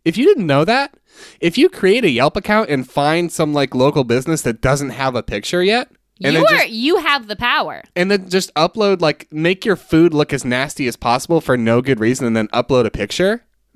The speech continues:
Speaker 1: that then be, you,
Speaker 2: That's their picture now.
Speaker 1: you then get to ruin a business. That's the
Speaker 2: Yeah.
Speaker 1: part, that's the power you have as a
Speaker 2: Mm-hmm.
Speaker 1: Yelp user.
Speaker 2: Yep.
Speaker 1: It's fucking great. So, beautiful platform. So well thought out. So, uh, one of the pictures that represents the Peach Bottom Inn is this.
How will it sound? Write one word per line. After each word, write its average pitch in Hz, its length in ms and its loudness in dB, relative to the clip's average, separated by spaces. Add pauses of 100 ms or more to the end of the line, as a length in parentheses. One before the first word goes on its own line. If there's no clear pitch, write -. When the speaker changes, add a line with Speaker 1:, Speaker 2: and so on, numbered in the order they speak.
(140)
Speaker 1:
that 175 400 -4
then 262 280 0
be, 220 180 -4
you, 147 200 -4
Speaker 2:
That's 220 260 -2
their 392 200 -8
picture 339 340 -8
now. 185 100 -6
Speaker 1:
you 330 160 2
then 330 240 0
get 269 180 -2
to 208 100 0
ruin 185 320 2
a 147 60 0
business. 151 460 -2
That's 196 220 0
the 202 100 0
Speaker 2:
Yeah. 180 40 -4
Speaker 1:
part, 226 300 -2
that's 202 240 -2
the 262 80 -2
power 196 340 0
you 151 280 -2
have 143 360 -2
as 139 100 -4
a 139 40 0
Speaker 2:
Mm-hmm. 120 100 0
Speaker 1:
Yelp 139 240 0
user. - 560 -10
Speaker 2:
Yep. 196 220 -6
Speaker 1:
It's - 160 -20
fucking 151 320 -4
great. 110 400 -2 (460)
So, 180 600 2 (100)
beautiful 240 420 0
platform. 120 540 -4
So 190 220 2
well 165 200 2
thought 143 200 -2
out. - 180 -4 (260)
So, 208 460 2
uh, 180 220 4
one 240 300 2
of 359 60 2
the 202 80 2
pictures 143 500 -2
that 147 140 0
represents 131 480 -2
the - 80 -12
Peach 139 220 -2
Bottom 123 240 0
Inn 143 200 0
is 104 160 -4
this. 131 560 -2